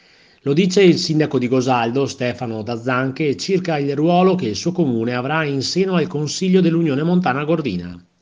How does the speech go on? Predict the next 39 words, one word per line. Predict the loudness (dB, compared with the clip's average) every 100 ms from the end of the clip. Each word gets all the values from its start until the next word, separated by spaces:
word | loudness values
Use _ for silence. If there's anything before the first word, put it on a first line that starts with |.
| _ _ _ _ _ _
Nella | -4 -2
seduta | 0 2 4 4
di | 4
venerdì | 2 2 0
scorso, | 0 2 2 2
infatti, | -2 -2 -6 -8 -6 -6 -4
i |
tre | -4 -6
consiglieri | -4 -8 -8 -2 0 0
gosaldini | 0 -2 -2 0 0 0 -4 -10 -20 _
si | -8
sono | -4 0 4 4
astenuti | 2 4 6 6 2
sul | -2 -2
bilancio, | 0 0 0 -2 -4 -6
così | -4 -6
come | -4 -2 -4
quelli | 0 4 4 4
dei | 2
comuni | 0 -2 0 -2
di | -2
destra | -4 -6 -10 -10 -12 -12 -20 _
che | -8
fanno | -2 0 2
l'opposizione | 0 -2 -4 -4 -2 0 2
al | 0
presidente | -2 -4 -4 -4 -4
Michele | -4 -2 -2 -2
Costa. | -6 -10 -16 -20 -20 _ _ _ _ _ _ _
Un | -4
cambiamento | -2 0 4 6 6 4
rispetto | 0 -2 -4 -2 -2
alla | -2
situazione | -4 -6 -8 -2 0 2 2
esistente | 0 -6 -2 0 0 0 -2
fino | -2 -4
a |
settembre | -4 -8 -2 0 2 0
duemilaventi, | 0 0 0 0 0 0 -2